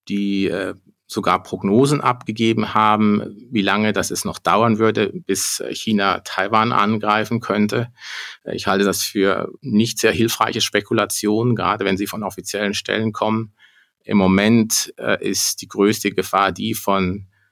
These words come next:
äh, Zusammenstößen zwischen Schiffen, äh, chinesischen, amerikanischen vor allem, oder auch Flugzeugen, ähnlich wie es das im Jahre zweitausendeins tatsächlich gegeben hatte, als ein chinesisches, äh,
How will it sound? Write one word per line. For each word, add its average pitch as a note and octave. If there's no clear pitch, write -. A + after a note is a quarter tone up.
äh, F#2
Zusammenstößen G2+
zwischen -
Schiffen, B2+
äh, -
chinesischen, G#2
amerikanischen A2
vor G#2+
allem, A2
oder F2
auch F#2
Flugzeugen, A2+
ähnlich G#2
wie G#2
es G#2
das G2
im G2
Jahre F#2+
zweitausendeins G2
tatsächlich G#2
gegeben G#2+
hatte, -
als -
ein -
chinesisches, -
äh, -